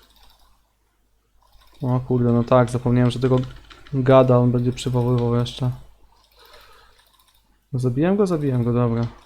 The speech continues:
Sorry, że tak się skupiam, ale <laughs> wierzcie mi lub nie, ale naprawdę nie chodziłem solo jeszcze chyba na niego na wylewie.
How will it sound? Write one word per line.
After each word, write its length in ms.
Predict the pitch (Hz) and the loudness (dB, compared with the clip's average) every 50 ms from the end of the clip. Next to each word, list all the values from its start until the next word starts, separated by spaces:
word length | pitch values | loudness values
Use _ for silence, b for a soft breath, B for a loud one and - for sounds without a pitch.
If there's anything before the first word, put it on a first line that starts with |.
| _ _ _ _ _ b b b b b b b b - | _ _ _ _ _ b b b b b b b b -20
Sorry, 300 | - - - 160 151 139 | -6 0 4 4 6 6
że 100 | 127 - | 4 2
tak 140 | - 135 127 | 0 -4 -4
się 120 | - - | -4 -6
skupiam, 440 | 127 - - 180 170 - - 135 135 | -8 -2 -2 -2 0 2 2 2 4
ale 360 | 135 131 131 135 139 - 151 - 226 | 4 4 4 4 6 6 8 10 10
<laughs> 200 | 214 160 147 165 | 12 12 10 10
wierzcie 340 | 175 180 - - - 202 | 8 6 6 4 4 4
mi 100 | 175 160 | 6 6
lub 260 | 160 165 175 170 - 160 | 6 4 2 0 2 2
nie, 160 | 151 151 160 | 4 6 6
ale 200 | 165 165 170 170 | 6 6 6 4
naprawdę 420 | 165 160 - - 156 165 170 175 | 4 2 2 4 4 4 4 4
nie 120 | 170 165 147 | 2 4 6
chodziłem 400 | 165 151 135 143 156 160 151 - | 4 4 4 4 2 2 2 2
solo 320 | - 170 151 135 127 127 | 2 4 4 4 4 4
jeszcze 240 | 127 120 - - 131 | 2 2 0 -4 -4
chyba 260 | - 139 127 135 131 | -2 -2 -2 0 0
na 140 | 131 131 131 | 0 0 0
niego 280 | 135 135 131 131 139 | 0 2 2 4 4
na 200 | 131 131 131 135 | 4 4 4 2
wylewie. 560 | 131 123 127 139 135 135 131 123 131 147 165 | 0 2 2 2 4 4 4 4 4 2 2